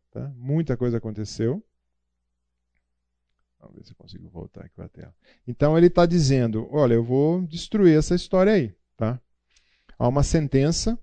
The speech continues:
E quando você olha um outro mapa, essas são as investidas de Alexandre o Grande. Ah, Império Grego chega com Alexandre, sai daquela cidadezinha ali na ponta, tá?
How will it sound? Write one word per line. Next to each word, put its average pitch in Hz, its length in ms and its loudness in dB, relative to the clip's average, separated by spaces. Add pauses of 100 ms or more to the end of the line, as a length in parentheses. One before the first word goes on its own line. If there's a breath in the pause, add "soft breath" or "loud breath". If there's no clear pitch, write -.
(360 soft breath)
E 165 80 2
quando 240 300 0
você 220 280 4
olha 175 300 6
um 170 100 4
outro 185 300 2
mapa, 151 520 0 (1600 soft breath)
essas 175 360 4
são 190 260 4
as 175 160 6
investidas 165 800 4
de 143 80 4
Alexandre 156 500 2
o 190 60 2
Grande. 123 600 0 (1120)
Ah, 117 300 0
Império 151 380 4
Grego 151 480 4
chega 147 340 -2
com 160 100 -4
Alexandre, 143 520 -2
sai 170 340 6
daquela 156 280 2
cidadezinha 139 580 0
ali 156 100 0
na 220 140 0
ponta, 185 500 0 (480)
tá? 123 140 -16